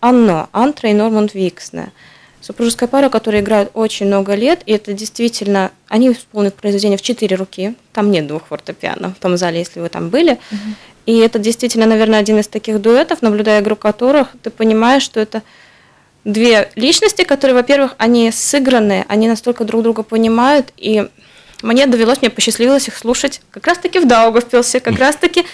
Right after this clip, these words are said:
Speaker 1: может быть, на тот момент не в самых лучших условиях, когда два инструмента абсолютно разного состояния, так скажем, технического своего благосостояния и звучания, но эта гармония была настолько достигнута, они тембрально звучали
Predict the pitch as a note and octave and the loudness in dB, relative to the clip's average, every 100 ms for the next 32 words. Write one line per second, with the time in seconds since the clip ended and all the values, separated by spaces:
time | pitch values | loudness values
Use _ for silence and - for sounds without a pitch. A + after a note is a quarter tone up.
0 | - - - F#4+ G4 F4+ F4+ D#4 C#4+ D#4 | -20 -8 0 2 4 2 2 2 0 0
1 | D#4+ D4+ D4+ D#4 C#4 D#4 C#4 C#4 C#4+ B3+ | 0 0 0 -4 -6 -2 -2 -2 -4 -4
2 | A#3 A#3+ - G#3+ - B3 C4 B3+ - - | -10 -4 0 0 -2 0 0 0 -8 -20
3 | - - B3 C#4 C#4 C4+ C4+ D4 F#4 D4+ | -10 -2 2 2 0 0 2 2 2 0
4 | - - - B3+ C4 C#4 C4+ C4 - B3 | -2 -6 -4 -2 -2 -2 0 0 0 0
5 | A#3+ G#3 G3 G3 A3 - B3 D4+ F4+ C#4+ | 0 0 -2 -2 -4 -2 2 2 0 -2
6 | C4 - B3+ B3 A#3+ A#3 A#3 - A3+ - | -6 -2 0 2 0 -2 -4 -2 -4 -4
7 | - A#3 A3 G#3+ G#3 - A3 G#3+ G#3+ G#3+ | -8 -4 -2 -2 -4 -6 -2 0 2 2
8 | G#3 G3+ - B3 A#3 G#3 - B3+ - C4+ | 2 0 2 2 4 2 0 0 2 2
9 | C4 D4+ C4 A#3 B3+ F#4 F#4+ D4+ B3 B3+ | 2 2 2 2 2 2 2 2 2 0
10 | - - - _ _ _ A#3 A#3+ A3+ A#3+ | -2 -16 -20 _ _ _ -4 0 2 4
11 | B3 A#3 A3+ A#3 A#3 - A#3 A#3 G#3+ G#3+ | 2 2 2 2 2 -2 -2 0 0 0
12 | - D#4 D4 C4+ C4 A#3+ - _ A3+ A#3+ | -4 -2 0 0 0 -2 -4 _ 0 2
13 | A#3+ - A#3 A3+ A#3 C4+ C4 F#3 F#3+ - | 2 2 2 4 2 2 2 0 -6 -10
14 | G#3 G3+ G3+ G3 | -4 -2 -2 -4